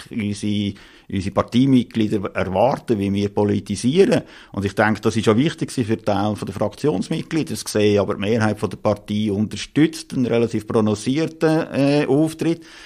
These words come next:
Die unterstützt Mitglieder, die eine klare Meinung haben, die um ihre Meinung streiten,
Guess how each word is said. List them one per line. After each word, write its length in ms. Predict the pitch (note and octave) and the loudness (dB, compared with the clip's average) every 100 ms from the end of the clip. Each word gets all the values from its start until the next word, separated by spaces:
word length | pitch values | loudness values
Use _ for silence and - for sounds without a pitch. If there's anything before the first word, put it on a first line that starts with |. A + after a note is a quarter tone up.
| - - | -20 0
Die 80 | G#2+ | 2
unterstützt 800 | G#2+ G2+ - B2+ C3 - - - | 2 -2 -2 0 0 -4 -12 0
Mitglieder, 500 | A2 B2 - A2 G#2+ | 2 2 0 0 2
die 60 | |
eine 140 | F#2+ F#2 | 0 -2
klare 640 | - - G2+ A2+ D#3 D3+ | -6 0 4 4 2 0
Meinung 400 | D3+ D#3 D#3 D#3 | -2 -2 -4 0
haben, 360 | C#3+ D#3 D#3+ B2+ | 0 0 -4 -4
die 40 | |
um 240 | A2 G#2 G#2 | 0 2 2
ihre 240 | G#2 G#2 | 2 2
Meinung 380 | G2 G2 G2 F#2+ | 0 0 0 -2
streiten, 680 | - - C#3 - - G#3+ | -6 0 0 -2 -2 0